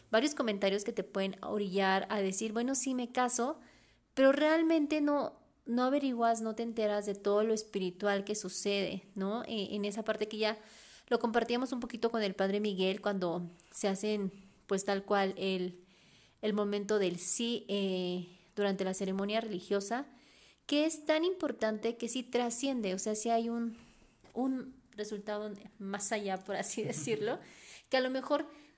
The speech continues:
no entiendes y no crees, es como de, "Ay, X, ¿no? ¿De qué hablan? Estos fumaron algo". <laughs> Pero la realidad es que existe y nosotros creemos en esa unión espiritual, que realmente es una unión espiritual, que todo lo que tú hagas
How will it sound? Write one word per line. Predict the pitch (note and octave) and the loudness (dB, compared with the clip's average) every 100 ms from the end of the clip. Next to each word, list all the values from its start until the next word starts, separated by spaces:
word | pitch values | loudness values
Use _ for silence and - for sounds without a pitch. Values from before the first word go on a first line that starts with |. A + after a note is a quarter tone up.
| _ _ - | _ _ -4
no | C4 D#4 | -2 0
entiendes | F#4+ F#4+ - C4 B3 A#3 A#3 C4+ | 0 -4 -2 -2 0 -2 -2 -2
y | A#3+ | -4
no | A3 A#3 | -4 -4
crees, | A3+ A3 G#3+ | 0 0 0
es | A3+ | -4
como | - A3+ G#3+ | -6 -6 -4
de, | E3+ | -4
"Ay, | - - - - - | -4 -8 -14 -12 -8
X, | G3 F#3+ F3+ | -6 -6 -6
¿no? | F#3+ | -6
¿De | G#3 G#3+ | -8 -8
qué | G#3 | -4
hablan? | F#3 F#3 F3 | -2 -2 -6
Estos | G3 - G3 - - | -8 -8 -8 -8 -8
fumaron | G3+ F#3+ F#3+ F#3+ | -6 -4 -4 -4
algo". | F3+ D3 - | -6 -8 -8
<laughs> | A3+ - - C#4+ - A3+ - - - _ - | -10 -6 -2 -2 -4 -12 -16 -20 -20 _ 0
Pero | A#3+ A#3 A3+ A3 - _ | 2 2 0 -6 -18 _
la | A#3+ | 2
realidad | A#3+ A#3+ B3+ C#4 | 2 0 0 0
es | D4+ | 0
que | - | -4
existe | D4+ - C#4+ C#4 | -6 -4 -4 -2
y | C#4 | -4
nosotros | B3 A#3+ - A#3+ | -4 -6 -8 -8
creemos | - A3 G#3+ G#3+ A3 A3+ - | -6 -4 -2 -2 -4 -6 -8
en | G#3+ | -8
esa | G#3+ G#3+ A3+ | -6 -4 -4
unión | A3+ A3 G#3 | -4 -4 -4
espiritual, | G#3 - F#3 F3 E3+ G#3 G3 G3 - - _ _ _ | -8 -10 -10 -10 -4 -2 -2 -6 -16 -20 _ _ _
que | A#3+ | 2
realmente | A#3+ C4+ C#4 C#4+ D4 | 4 2 0 -2 -4
es | D4 | -4
una | C#4+ | -4
unión | C#4+ C#4 C4 | -2 -4 -4
espiritual, | C4+ - G#3 G#3 G#3+ | -6 -6 -6 -2 -4
que | G#3+ | -4
todo | G#3 B3 | -6 -4
lo | D#4 | -4
que | D#4 | -8
tú | - A3 A3 | -8 -2 0
hagas | G#3+ G3+ G#3+ F4 - | 0 0 -2 -4 -8